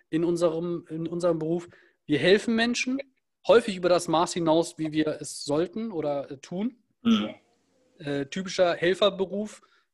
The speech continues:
Speaker 1: Ähm, und es macht einen glücklich.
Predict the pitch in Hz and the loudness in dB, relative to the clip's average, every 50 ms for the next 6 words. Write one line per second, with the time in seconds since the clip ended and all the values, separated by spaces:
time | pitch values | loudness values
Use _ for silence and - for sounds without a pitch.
0 | - - 156 151 156 151 156 151 151 160 160 - - - _ _ _ _ _ _ | -12 -6 -4 0 0 2 2 0 0 -2 -4 -6 -12 -20 _ _ _ _ _ _
1 | _ _ _ _ _ _ _ _ _ _ _ _ _ _ _ _ _ _ _ _ | _ _ _ _ _ _ _ _ _ _ _ _ _ _ _ _ _ _ _ _
2 | _ _ _ _ _ _ _ _ _ _ _ - - 175 170 185 208 196 - 170 | _ _ _ _ _ _ _ _ _ _ _ -8 -6 -4 -2 -2 -2 -2 -2 -4
3 | 170 160 160 214 247 - - 170 104 - 622 - - | -4 -2 0 0 0 0 -4 -10 -8 -8 -10 -10 -12